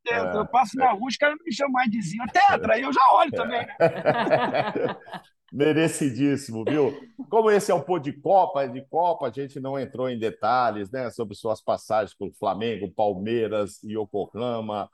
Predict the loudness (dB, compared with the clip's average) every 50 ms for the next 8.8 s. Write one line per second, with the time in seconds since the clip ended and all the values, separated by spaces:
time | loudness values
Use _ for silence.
0 | _ _ -4 -4 -2 -2 -4 -4 -4 -4 -4 -6 -8 -8 -8 -6 -4 -2 0 2
1 | 2 0 -2 -2 -4 -6 -4 -4 -6 -6 -8 -8 -6 -6 -4 -4 -4 -4 -6 -8
2 | -10 -8 -10 -10 -6 -4 -2 -2 0 0 -2 -4 -6 -6 -6 -6 -6 -6 -6 -6
3 | -4 -4 -4 -6 -6 -6 -2 0 0 0 0 -2 -8 -16 -20 _ _ -4 -4 -4
4 | -4 -6 -2 0 0 0 2 2 0 0 0 -2 -2 0 -2 -2 -2 -4 -8 -6
5 | -2 0 0 -2 -2 _ _ _ _ _ _ _ _ -6 -4 -4 -4 -4 -4 -2
6 | -2 -2 -2 -2 -2 2 2 2 2 2 2 2 2 2 2 0 0 0 -2 -2
7 | -2 -6 -8 -10 -14 -16 _ -10 -8 0 4 4 4 4 4 2 2 0 0 -2
8 | -4 -2 -2 -2 0 0 0 0 2 0 0 -2 -2 -6 -10